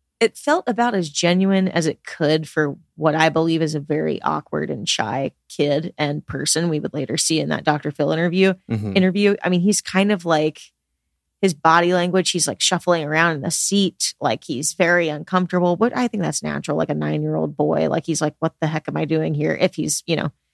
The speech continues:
Speaker 1: um, not aware
Speaker 2: Like, at
Speaker 1: of
Speaker 2: a
Speaker 1: exactly what's going on.
Speaker 2: Yeah, like, innocent. Well, also, I mean, if at that point he already knew his sister was dead, like, that's, that's really traumatic for a child, and you start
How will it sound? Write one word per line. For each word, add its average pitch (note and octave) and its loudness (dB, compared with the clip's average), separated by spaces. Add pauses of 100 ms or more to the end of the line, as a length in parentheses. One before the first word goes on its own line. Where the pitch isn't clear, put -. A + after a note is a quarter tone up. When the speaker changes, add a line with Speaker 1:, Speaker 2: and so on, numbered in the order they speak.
(360)
Speaker 1:
um, C3 -4 (800)
not - -2 (220)
aware C#3 4
Speaker 2:
Like, C3 2
at G#2+ 4
Speaker 1:
of - 0
Speaker 2:
a - 0
Speaker 1:
exactly D3 -2
what's D3+ -2
going D3 -2
on. D3 0
Speaker 2:
Yeah, - 0
like, A2 -4
innocent. A2+ -4
Well, D3+ -2
also, E3+ 2
I B2 6
mean, B2 4
if A#2 -2 (100)
at A2 -2
that A2+ 2
point A2 -2
he A#2 0
already G#2+ 2
knew G#2 -2
his G#2 -4
sister - -4
was G#2+ -10
dead, G#2+ -2
like, G#2 -6
that's, - -4
that's - -8
really G#2+ -2
traumatic G#2+ -4
for F#2+ -8
a G2+ -8
child, G#2 -4
and G#2 -8
you A2 -4
start G#2+ -2